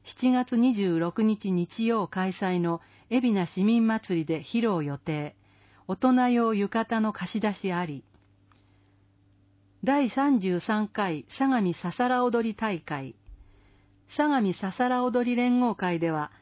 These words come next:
第三十三回ささら踊り大会を開催します。当日は、県指定無形文化財の足柄のささら踊り、相模のささら踊りなど、県内六市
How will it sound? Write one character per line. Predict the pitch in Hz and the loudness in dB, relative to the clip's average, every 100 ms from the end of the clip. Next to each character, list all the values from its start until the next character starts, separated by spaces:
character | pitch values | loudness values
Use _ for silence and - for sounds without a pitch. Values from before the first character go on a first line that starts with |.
| _ - | _ -6
第 | 196 262 196 | 0 0 0
三 | - 269 247 | 0 2 2
十 | 180 170 | 2 -2
三 | 160 208 208 | -2 -4 -4
回 | - 196 156 - - | -4 -4 -6 -10 -10
さ | 208 | -4
さ | 254 254 | -2 0
ら | 262 | 0
踊 | 254 247 | 0 0
り | 240 | 0
大 | 254 247 196 | -2 -2 -4
会 | 180 170 | -4 -2
を | 160 | -4
開 | - 180 | -4 -6
催 | 180 185 180 | -4 -4 -4
し | 190 | -4
ま | 170 160 | -4 -6
す。 | - _ _ _ _ _ _ _ | -14 _ _ _ _ _ _ _
当 | - 277 | 0 0
日 | 262 254 - 240 | 2 -2 -2 -2
は、 | 226 214 _ - | -2 -4 _ -4
県 | 294 254 | 0 0
指 | - - | 0 -2
定 | 262 262 | 2 2
無 | 240 | 2
形 | - 269 254 | 0 0 2
文 | 254 | 0
化 | 247 247 | 0 -2
財 | 208 190 | -2 0
の | 170 165 - - _ - | 0 -2 -6 -16 _ -10
足 | 180 - | -6 0
柄 | 262 262 247 | 2 2 2
の | 233 233 | 0 -2
さ | 208 | -4
さ | 185 233 | -2 -2
ら | 233 226 | 0 -2
踊 | 175 160 | -2 -4
り、 | 151 - _ _ _ - | -6 -12 _ _ _ -2
相 | 277 262 | 2 2
模 | 202 | 2
の | 165 156 | 0 -2
さ | - | -6
さ | 190 233 | -4 -2
ら | 233 233 | 0 0
踊 | 220 190 | 0 0
り | 165 | 0
な | 160 | -2
ど、 | 156 143 - - _ - | -4 -8 -12 -20 _ -2
県 | 285 269 | 2 4
内 | 202 170 160 | 2 0 -2
六 | 175 - | -2 -4
市 | - 247 180 | -8 -6 -6